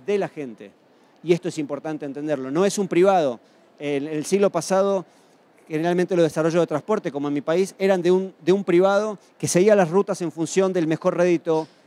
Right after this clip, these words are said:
eh, económico. Hoy,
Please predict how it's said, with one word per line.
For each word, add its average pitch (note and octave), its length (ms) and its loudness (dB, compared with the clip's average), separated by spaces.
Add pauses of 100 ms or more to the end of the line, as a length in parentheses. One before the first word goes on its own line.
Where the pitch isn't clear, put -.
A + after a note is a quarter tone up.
eh, C3+ 500 -2
económico. E3 640 0 (640)
Hoy, G3+ 300 2